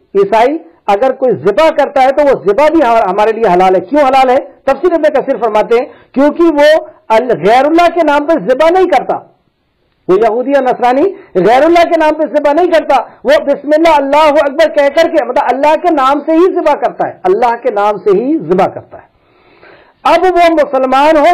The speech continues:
या गैर मुस्लिम हो, या यहूदी हो या नसरानी हो, अगर वो अल्लाह के नाम से ज़िबा नहीं कर रहा है, तो वो हमारे लिए हलाल नहीं होगा। अगर कोई मुसलमान भी है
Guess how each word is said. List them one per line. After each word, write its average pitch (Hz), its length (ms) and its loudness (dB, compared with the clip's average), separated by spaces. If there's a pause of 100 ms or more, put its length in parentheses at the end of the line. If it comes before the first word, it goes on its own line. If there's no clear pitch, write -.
या 349 100 4
गैर 330 220 2
मुस्लिम 294 340 -2
हो, 170 80 -6 (320)
या 247 160 0
यहूदी 294 360 0
हो 214 100 2
या 254 160 0
नसरानी 294 420 0
हो, 254 100 -8 (440)
अगर 269 300 2
वो 339 200 2
अल्लाह 269 340 0
के 330 180 0
नाम 277 280 -2
से 330 160 -2
ज़िबा 277 260 0
नहीं 330 180 0
कर 294 160 -2
रहा 254 100 0
है, 233 60 2
तो 202 100 -2
वो 165 100 -2
हमारे 160 240 -4
लिए 185 180 0
हलाल 220 220 2
नहीं 277 120 -2
होगा। 254 220 -4 (640)
अगर 175 200 0
कोई 214 140 0
मुसलमान 196 520 0
भी 240 160 0
है 214 100 2